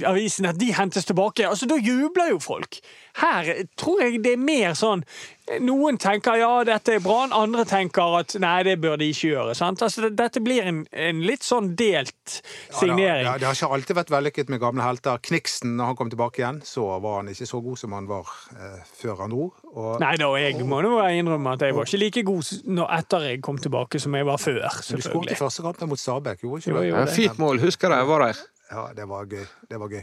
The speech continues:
Speaker 3: Ditt nest fineste mål mot Stabæk. Ja.
Speaker 2: Men, eh,
Speaker 3: Ja.
Speaker 2: det, Pesen, når han kom tilbake igjen, så var han også visst skikkelig dårlig.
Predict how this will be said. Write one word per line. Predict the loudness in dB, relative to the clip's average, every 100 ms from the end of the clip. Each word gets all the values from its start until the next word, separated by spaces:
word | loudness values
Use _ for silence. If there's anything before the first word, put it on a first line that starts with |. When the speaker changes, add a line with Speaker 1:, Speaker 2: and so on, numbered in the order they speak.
| -4
Speaker 3:
Ditt | -4 0
nest | 0 0 -2
fineste | -2 -2 -2
mål | -2 -2
mot | -2 -2
Stabæk. | -4 -4 -8 -12 _ _ -14 -14 -20 _ _ _ _ _ _ -20 -20 -20 -20 -20 -6 0
Ja. | 0 0 0 0
Speaker 2:
Men, | 2
eh, | 4
Speaker 3:
Ja. | 4
Speaker 2:
det, | 4 2 4 2 0 2
Pesen, | 4 4 0 -4 -4
når | 0
han | 0
kom | -2 -6
tilbake | -2 -4 -2
igjen, | -8
så | -6
var | -4 -2
han | -4
også | -6 -10 -12
visst | -12 -14 -20 -18
skikkelig | -10 -10 -10 -10 -8
dårlig. | -6 -8